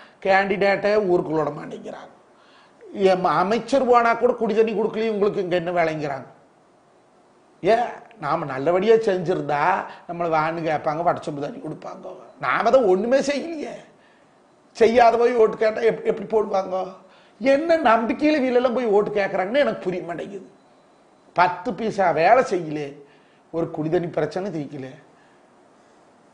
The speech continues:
அப்போ இ-, அ-, அ-, இவ என்ன நினைக்கிறாங்க? ஜனங்களுக்கு ஓட்டை வாங்கிட்டா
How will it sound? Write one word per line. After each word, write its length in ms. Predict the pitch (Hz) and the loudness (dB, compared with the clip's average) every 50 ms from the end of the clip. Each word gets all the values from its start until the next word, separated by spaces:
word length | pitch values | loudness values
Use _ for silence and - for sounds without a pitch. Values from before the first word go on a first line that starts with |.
| _ _ _ _ _ _ | _ _ _ _ _ _
அப்போ 440 | 190 180 185 - 170 160 147 123 - - - - - | 0 0 0 0 0 0 0 -2 -4 -12 -18 -18 -4
இ-, 260 | - 180 - - - 165 | -2 -2 -2 -2 -2 -2
அ-, 140 | 175 - - | -2 0 0
அ-, 300 | 175 175 175 180 185 170 | 0 -2 -2 -4 -8 -10
இவ 180 | 170 165 180 185 | -8 -8 -6 -2
என்ன 360 | 185 185 180 190 214 247 262 | 2 2 2 2 0 -2 -2
நினைக்கிறாங்க? 760 | 233 208 185 185 160 190 170 160 160 151 143 151 143 139 139 139 - - - _ _ _ _ _ | 0 0 -2 -2 -2 0 0 0 0 0 0 0 0 0 -2 -2 -8 -14 -20 _ _ _ _ _
ஜனங்களுக்கு 920 | - - 151 156 170 185 196 165 151 143 - - 160 170 185 180 156 139 | -10 -6 -4 -4 -4 -4 -4 -6 -6 -6 -6 -6 -6 -6 -4 -4 -6 -4
ஓட்டை 440 | 143 147 170 190 185 185 - - 165 | -2 0 0 0 -2 -4 -6 -6 -6
வாங்கிட்டா 640 | 139 123 127 131 147 160 156 143 131 117 - 151 156 | -6 -6 -8 -8 -10 -10 -10 -10 -10 -10 -6 -6 -4